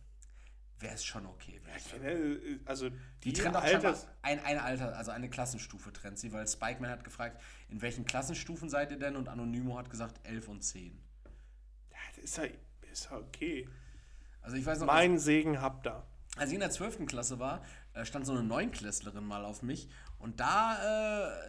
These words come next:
Speaker 1: äh, da war wirklich so, nee, die ist vierzehn, ich bin jetzt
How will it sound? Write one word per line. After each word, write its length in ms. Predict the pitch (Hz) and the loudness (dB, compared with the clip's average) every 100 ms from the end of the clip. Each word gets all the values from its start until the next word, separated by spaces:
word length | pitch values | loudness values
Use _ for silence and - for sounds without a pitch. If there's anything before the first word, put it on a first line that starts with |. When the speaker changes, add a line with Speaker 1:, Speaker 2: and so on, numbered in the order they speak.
| 156 | -6
Speaker 1:
äh, 80 | 156 | 0
da 220 | 170 185 | 4 4
war 160 | 180 | 4
wirklich 300 | 175 165 170 - | 2 -2 -2 -4
so, 160 | 151 | -4
nee, 240 | 131 127 110 | -4 -4 -6
die 160 | 117 | -4
ist 320 | 123 - - | -4 -4 -6
vierzehn, 520 | - - 147 156 - 135 | -12 -6 -4 -2 -2 -4
ich 120 | - | -4
bin 140 | 131 | -2
jetzt 360 | 127 117 - | -2 -2 -8